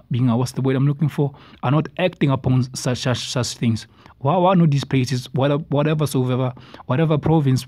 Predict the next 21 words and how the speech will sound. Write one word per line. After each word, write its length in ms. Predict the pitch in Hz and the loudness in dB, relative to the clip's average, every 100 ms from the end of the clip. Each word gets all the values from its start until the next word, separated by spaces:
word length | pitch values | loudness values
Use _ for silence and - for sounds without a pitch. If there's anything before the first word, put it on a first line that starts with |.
| - | -10
within 260 | - - 143 | -10 -2 0
these 180 | 127 120 | 2 0
nine 240 | 135 123 | 0 0
provinces 540 | 147 143 135 - 123 131 | 0 0 0 -2 -4 -2
we 80 | 120 | -2
have 160 | 135 | 0
in 80 | 127 | -2
South 160 | 131 143 | -2 -2
Africa, 420 | 151 147 131 143 - - - - - | -4 -4 -8 -10 -14 -20 -20 -20 -10
why, 180 | - - | -4 0
why 140 | 185 | 2
are 60 | 220 | 4
you 100 | 196 | 4
not 260 | 185 170 - | 4 0 0
quoting 340 | 165 151 156 | 0 2 2
those, 220 | 139 131 | 2 -2
those 220 | 131 127 | -2 -4
places 460 | - 131 120 123 113 | -2 -2 -2 -2 -4
and 440 | 131 131 113 107 | -2 2 2 0
provinces? 680 | - 143 120 123 - 110 - 170 | -2 -4 -2 -2 -2 -6 -6 -8
Okay, 260 | 127 117 | -6 -6